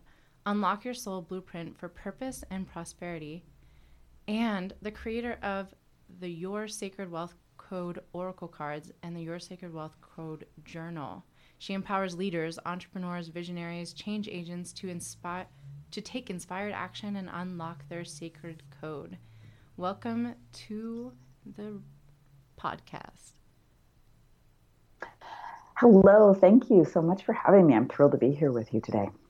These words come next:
Speaker 1: Yes, absolutely. Thank you so much for joining us. We're really excited to dig in and share more about what is the Sacred Wealth Code.
Speaker 2: Well, your Sacred Wealth Code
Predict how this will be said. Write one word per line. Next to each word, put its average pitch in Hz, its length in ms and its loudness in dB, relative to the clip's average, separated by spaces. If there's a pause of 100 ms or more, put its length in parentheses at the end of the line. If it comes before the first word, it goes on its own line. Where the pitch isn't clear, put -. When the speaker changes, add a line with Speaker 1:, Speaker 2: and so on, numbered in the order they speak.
(260)
Speaker 1:
Yes, 254 480 -6
absolutely. 214 800 -8 (240)
Thank 262 160 -4
you 277 100 -8
so 233 260 -6
much 240 380 -4
for 220 100 -6
joining 214 360 -6
us. 180 200 -4
We're 190 120 -10
really 196 260 -8
excited 190 400 -10
to 185 80 -10
dig 180 240 -10
in 190 200 -8
and 175 180 -10
share 180 360 -12 (360)
more 185 260 -4
about 185 520 -6 (240)
what 220 280 -6
is 233 320 -4
the 226 140 -14
Sacred 220 400 -10
Wealth 220 240 -12
Code. 233 340 -10 (2500)
Speaker 2:
Well, 180 160 6
your 170 120 4
Sacred 285 360 -2
Wealth 139 280 0
Code 117 320 -4